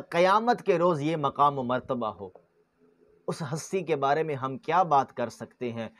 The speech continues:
उसके मकाम को, उसकी अजमत को हम कैसे बयान कर सकते हैं? बशर में ताकत नहीं कि ज़हरा के फ़ज़ाइल बयान कर सकें। ये रसूल खुदा ने सैयदा फ़ातिमा के बारे में,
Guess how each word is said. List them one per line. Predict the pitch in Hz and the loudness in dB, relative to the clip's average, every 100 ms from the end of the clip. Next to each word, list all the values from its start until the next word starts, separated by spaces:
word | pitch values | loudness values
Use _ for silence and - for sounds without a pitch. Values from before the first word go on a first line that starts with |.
| - - | -14 -10
उसके | 147 - 139 | -8 0 2
मकाम | 120 117 156 175 147 | 2 2 4 4 2
को, | 139 | 0
उसकी | 139 - 151 139 | 0 -2 0 0
अजमत | 135 156 185 - | 2 0 -2 0
को | 151 | -2
हम | 143 143 | 0 -2
कैसे | 190 196 - 233 | -2 -2 0 2
बयान | 196 156 139 | 2 0 -2
कर | 127 123 | -6 -8
सकते | 127 117 131 | -8 -12 -10
हैं? | 117 110 - - - | -8 -8 -12 -20 -12
बशर | 113 175 - 226 214 | -2 0 2 2 2
में | 190 - | 0 2
ताकत | 175 190 - 208 | 2 4 0 -2
नहीं | 180 139 - _ - | -4 -4 -8 _ -4
कि | 143 | -4
ज़हरा | 117 156 143 165 185 | 0 0 4 4 2
के | 170 | -2
फ़ज़ाइल | 143 135 117 147 202 170 | -6 -4 0 2 2 4
बयान | 143 127 113 | 2 0 -8
कर | 104 | -12
सकें। | 95 - _ _ _ _ - _ - 139 | -14 -18 _ _ _ _ -20 _ -2 4
ये | |
रसूल | 147 147 175 185 | 4 4 2 2
खुदा | 165 135 147 196 220 | 2 2 4 4 4
ने | 196 | 0
सैयदा | - 160 170 156 | -2 0 2 2
फ़ातिमा | - 147 160 196 196 175 | 2 2 2 0 -2 -2
के | 143 | -2
बारे | 123 127 143 | 2 2 0
में, | 123 | -6